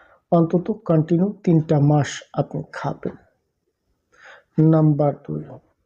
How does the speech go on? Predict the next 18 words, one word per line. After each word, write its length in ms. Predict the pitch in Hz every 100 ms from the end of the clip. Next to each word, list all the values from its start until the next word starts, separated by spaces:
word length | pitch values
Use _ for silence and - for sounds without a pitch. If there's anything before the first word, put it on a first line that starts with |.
| _
ক্যাপসুল 680 | - 160 - - 202 180 160
লিবিডেক্স। 720 | 151 147 151 151 85 - - - - _ -
প্রত্যহ 560 | 190 - - 175 180
রাতে 420 | 185 170 160 - -
খাবার 420 | - 160 151 160 151
পর 260 | - 180 - _ -
একটি, 360 | 165 - _ _ _ _ _ _ _ _ _ _ -
এক 240 | 156 156 -
কাপ 200 | 190 - 185
গরম 460 | 160 160 143 143
দুধ 160 | 143 131 _
খাবেন, 380 | - 151 - - _ _ -
অন্তত 320 | 156 156 156 147 -
তিন 280 | 156 139 135
মাস 340 | 151 147 - -
নিয়মিতভাবে 800 | 160 160 160 147 147 147 147 151
গ্রহণ 400 | - - 170 -
করবেন। 640 | - - - - -